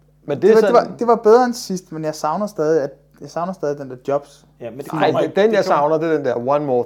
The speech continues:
Speaker 1: thing."
Speaker 2: Boom!
Speaker 1: Og så kommer der et eller andet, man overhovedet ikke har set.
Speaker 3: Ja.
Speaker 1: Men det var der lidt med, med, med Swift. Altså, hvor kom det lige fra?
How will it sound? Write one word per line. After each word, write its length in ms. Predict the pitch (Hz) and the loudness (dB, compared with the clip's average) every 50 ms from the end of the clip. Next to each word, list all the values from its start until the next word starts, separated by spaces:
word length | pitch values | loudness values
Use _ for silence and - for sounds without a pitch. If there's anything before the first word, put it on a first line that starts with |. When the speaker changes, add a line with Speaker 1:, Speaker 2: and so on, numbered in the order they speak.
| - | -4
Speaker 1:
thing." 220 | - 104 98 107 104 _ _ _ _ _ _ - | -8 -12 -12 -16 -20 _ _ _ _ _ _ 8
Speaker 2:
Boom! 220 | 202 208 180 143 - - _ _ _ | 10 10 8 6 0 -8 _ _ _
Speaker 1:
Og 140 | - 135 131 | -4 -4 -2
så 100 | - 160 | -2 -2
kommer 280 | 156 160 160 139 135 127 | -2 -2 -2 -2 -2 -2
der 60 | 127 | -2
et 60 | 120 | -2
eller 160 | 117 120 - | -2 -4 -6
andet, 180 | - - - - | -10 -12 -12 -14
man 120 | - - | -16 -16
overhovedet 440 | - - - - 170 175 156 143 120 | -18 -16 -2 2 4 4 4 4 2
ikke 100 | - - | -2 -6
har 60 | 73 - | -10 -14
set. 200 | - - - - _ _ _ _ _ _ | -16 -18 -20 -20 _ _ _ _ _ _
Speaker 3:
Ja. 60 | 110 98 - _ - | -18 -18 -18 _ -14
Speaker 1:
Men 100 | - 127 | -8 -6
det 100 | 156 156 | -2 0
var 120 | 165 180 | 2 4
der 80 | 208 214 | 4 6
lidt 240 | 202 185 185 185 190 | 6 6 6 6 4
med, 460 | 185 180 175 165 156 151 147 139 135 | 0 0 2 4 4 4 4 2 0
med, 320 | 135 135 131 131 127 123 | -4 -6 -4 -4 -4 -4
med 160 | 120 127 127 | -6 -6 -8
Swift. 520 | 127 - - 131 127 127 - - - - - _ _ _ _ _ _ - | -10 -8 -6 -4 -4 -4 -6 -10 -20 -20 -20 _ _ _ _ _ _ -14
Altså, 280 | - - - 123 123 117 117 - - - - - - - - - - - | -14 -12 -10 -10 -10 -10 -12 -16 -20 -20 -20 -20 -20 -20 -20 -20 -20 -20
hvor 240 | 117 117 135 185 190 | -16 -6 -4 -4 -2
kom 200 | - 185 123 104 - | -2 -4 -4 0 0
det 120 | 165 196 | 2 2
lige 200 | 208 170 135 - | 2 0 -2 -4
fra? 300 | - - - - - | -8 -10 -12 -12 -12